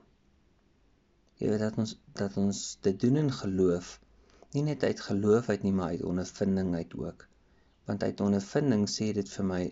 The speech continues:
dat U altyd goed is vir ons.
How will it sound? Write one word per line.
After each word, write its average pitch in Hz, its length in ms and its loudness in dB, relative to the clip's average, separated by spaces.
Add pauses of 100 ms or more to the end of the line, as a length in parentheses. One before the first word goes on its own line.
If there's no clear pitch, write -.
(680)
dat - 300 -6 (1400)
U 117 160 0
altyd 110 400 -2
goed - 220 -6
is - 100 -10
vir - 160 -10
ons. - 200 -12